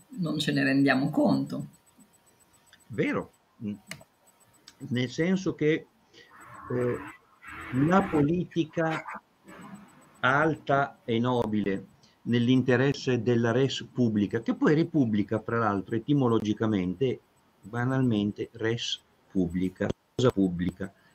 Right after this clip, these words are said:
Speaker 2: cioè la politica nell'interesse di tutti. Eh, il povero Moro, che nel millenovecentosettantotto aveva avuto questa apertura,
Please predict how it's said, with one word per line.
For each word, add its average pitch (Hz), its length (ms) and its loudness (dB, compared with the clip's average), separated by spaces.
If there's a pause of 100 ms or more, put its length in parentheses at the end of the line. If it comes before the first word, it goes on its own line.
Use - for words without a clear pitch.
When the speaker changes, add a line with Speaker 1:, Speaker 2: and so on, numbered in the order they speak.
(440)
Speaker 2:
cioè 139 280 2
la 147 120 4
politica 180 680 2
nell'interesse 127 1200 2
di 113 280 0 (1200)
tutti. 95 600 -2 (800)
Eh, 131 560 4 (2250)
il 190 160 6
povero 226 420 6
Moro, 110 600 4 (100)
che 120 240 4 (760)
nel 110 200 0
millenovecentosettantotto 120 1500 0
aveva 117 260 -2
avuto 117 340 -2
questa 117 480 -2 (440)
apertura, 131 720 2